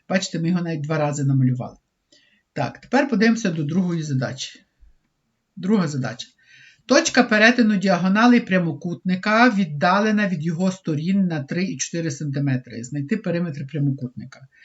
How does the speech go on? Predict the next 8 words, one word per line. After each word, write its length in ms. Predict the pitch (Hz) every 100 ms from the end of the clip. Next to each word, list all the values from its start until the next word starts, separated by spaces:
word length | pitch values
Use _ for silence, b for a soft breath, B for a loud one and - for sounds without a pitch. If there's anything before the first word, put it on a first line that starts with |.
| b b b
Побудую 420 | 165 160 202 247
спочатку 540 | - - 196 185 170 147
прямокутник, 960 | 143 131 127 135 123 135 143 143 - _ _ _ _ _ _ _ _ -
бо 80 | 151
йде 200 | 143 156
мова 360 | 143 139 135
про 160 | 135 151
нього. 560 | 147 147 151 180 240